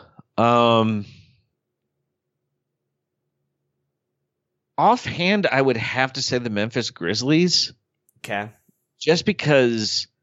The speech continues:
Speaker 1: they're the closest thing to being run by, like, a family business. I mean, I know the Lakers are, but they're not an anti-capitalist thing. Um,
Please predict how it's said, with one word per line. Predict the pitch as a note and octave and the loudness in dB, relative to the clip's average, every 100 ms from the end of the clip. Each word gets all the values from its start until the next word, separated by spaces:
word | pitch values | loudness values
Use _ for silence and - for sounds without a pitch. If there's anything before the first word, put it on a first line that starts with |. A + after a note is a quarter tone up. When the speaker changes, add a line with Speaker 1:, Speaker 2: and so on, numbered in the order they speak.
| _ _ - | _ _ -14
Speaker 1:
they're | G2 C3+ E3 | 0 4 4
the | F#3 | 2
closest | - A2 G2+ B2+ D3 C#3 C3 - - - | -2 -8 0 2 4 2 0 -2 -6 -4
thing | A2+ A2+ G#2+ | -2 -2 -4
to | - G#2 | -6 -6
being | F#2+ G2+ F#2+ | 0 0 0
run | F2+ F#2+ F#2+ F#2+ F#2+ F2+ F2 _ _ _ _ _ G2 | 0 2 2 2 0 -2 -6 _ _ _ _ _ -4
by, | G#2 G2+ | 0 2
like, | F#2+ F2 | 2 0
a | E2 | -4
family | - G2 F2+ D#2+ D#2 | -6 -2 -2 -2 -6
business. | - C2 - A1 - - - _ _ _ - | -6 -8 -8 -14 -10 -8 -10 _ _ _ -4
I | |
mean, | D3+ | 0
I | C#3+ | 2
know | D3+ F3 | 2 2
the | C3 | 0
Lakers | F2 G2 A2+ G2 D#2+ F2+ | -2 -4 -4 -8 -10 -6
are, | E2+ D2 D2 D2+ _ _ - | -4 -2 -4 -6 _ _ 0
but | G#2 F#2+ _ _ _ _ _ | 0 0 _ _ _ _ _
they're | - A2+ G2 - _ - | 0 2 2 -2 _ -12
not | G#2 F#2 F2 E2 | -2 0 2 0
an | E2 | -2
anti-capitalist | D#2 D#2 - - C2+ A#1+ C#2 B1 - - | -4 -4 -8 -6 -6 -6 -8 -10 -8 -6
thing. | B1+ A#1 A#1+ - _ - _ _ - | -4 -6 -8 -14 _ -20 _ _ -2
Um, | A2+ A2 G#2 G2 F#2 F2 | 2 4 4 2 0 -8